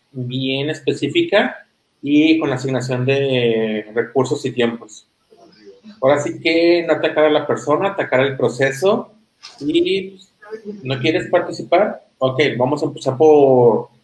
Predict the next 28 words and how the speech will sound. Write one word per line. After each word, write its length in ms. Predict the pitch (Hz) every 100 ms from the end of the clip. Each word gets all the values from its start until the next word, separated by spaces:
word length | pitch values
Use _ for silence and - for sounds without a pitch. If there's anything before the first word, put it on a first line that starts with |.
| _ _ _ _ -
ajustar 380 | 123 139 135
el 140 | 143 147
proceso 720 | 147 - 160 156 226 240 - _ _ _ -
y 320 | 156 185 190
a 120 | 156 147
través 180 | 143 143
de 160 | 165
que 200 | 156 135
el 80 | 123
proceso 680 | 131 123 160 160 202 214 -
vamos 340 | 139 143 139 131
a 60 |
cambiar 240 | 131 123 131
un 140 | 135
poco 220 | 131 139
la 160 | 135 131
cultura 400 | 120 113 127 131
de 60 | 127
la 160 | 120
gente". 380 | 123 120 - - _ _ _ _ -
Algunos 360 | 127 156 180 -
casos 260 | 175 -
se 80 | 170
va 80 | 143
a 80 | 131
poder, 500 | 143 151 214 - _ _ _ -
otros 380 | 139 131 147 139
no, 440 | 139 170 247 -